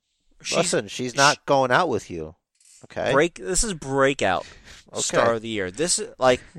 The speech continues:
Speaker 1: <laughs> next year, we're gonna look back at the end of this year and say, "Wow, you know, Shotzi really made a name for herself there, and that propelled her to the next level." I think
Speaker 2: Okay.
Speaker 1: that's what's gonna happen.
Speaker 2: I'm gonna have to revisit this podcast episode
Speaker 1: Okay.
Speaker 2: next year.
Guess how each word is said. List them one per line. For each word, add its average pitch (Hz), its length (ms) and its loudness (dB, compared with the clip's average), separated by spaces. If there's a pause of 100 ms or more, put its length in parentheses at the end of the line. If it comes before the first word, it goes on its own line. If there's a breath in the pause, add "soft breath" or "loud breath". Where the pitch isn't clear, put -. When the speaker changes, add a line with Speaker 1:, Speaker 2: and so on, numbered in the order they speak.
(180)
Speaker 1:
<laughs> - 360 -20
next 143 440 0
year, 190 240 0
we're 127 120 -4
gonna 190 160 -4
look 170 220 -4
back 131 260 6
at 113 160 -2 (300)
the - 180 -6
end 139 220 -6
of 131 100 -4
this 139 260 -6
year 143 200 -10
and 123 240 -10
say, 117 220 -6
"Wow, 98 360 -4 (120)
you 101 60 -14
know, 101 180 -8
Shotzi 123 500 -4
really 127 540 -10
made 113 280 -6
a - 20 -14
name 107 200 -12
for - 160 -12
herself 135 340 -6
there, 160 280 -6 (340 soft breath)
and 120 120 -4
that 113 160 -4
propelled 110 520 -6
her 92 200 -10
to - 140 -16
the 95 100 -14
next 87 240 -14
level." 80 320 -12 (240)
I 101 120 -8
think 107 140 2
Speaker 2:
Okay. 113 80 -8
Speaker 1:
that's 82 260 0
what's 110 140 -12
gonna 107 180 -12
happen. 98 280 -2
Speaker 2:
I'm 139 60 -6
gonna 127 140 2
have 120 180 6
to 110 100 -6
revisit 101 460 -4
this - 140 -18
podcast - 840 -4 (720)
episode 78 580 -12 (540 loud breath)
Speaker 1:
Okay. 110 120 -2
Speaker 2:
next - 240 -8
year. 73 300 -10